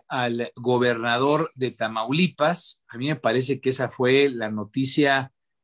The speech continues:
más relevante, por lo menos en términos políticos. Eh, Cabeza de Vaca, pues un, eh, gobernador, eh, que ha estado muy activo, tiene un liderazgo al interior de su partido, ha sido parte de esta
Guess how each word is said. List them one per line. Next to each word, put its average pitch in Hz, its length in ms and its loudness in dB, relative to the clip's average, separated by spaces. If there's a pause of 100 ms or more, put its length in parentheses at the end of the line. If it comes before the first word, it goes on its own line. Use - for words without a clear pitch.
más 185 320 2
relevante, 143 600 -4
por 120 220 -8
lo 117 80 -6
menos 135 360 -4
en 107 120 -10
términos 127 520 0
políticos. 190 880 -2
Eh, 110 260 -18
Cabeza 110 380 -4
de 110 80 0
Vaca, 123 440 -2 (380)
pues 135 300 2
un, 139 200 0
eh, 120 200 -2
gobernador, 117 1000 0
eh, 120 200 -4 (160)
que 120 120 -6
ha - 20 -2
estado 117 380 -2
muy 120 260 -2
activo, 170 640 0
tiene 127 260 -6
un 120 100 -4
liderazgo 117 580 0
al 110 80 -4
interior 107 460 -4
de 107 80 -10
su 98 200 -12
partido, 156 640 0 (380)
ha 117 140 -2
sido 120 400 2
parte 147 500 0
de 120 140 -4
esta 120 360 -2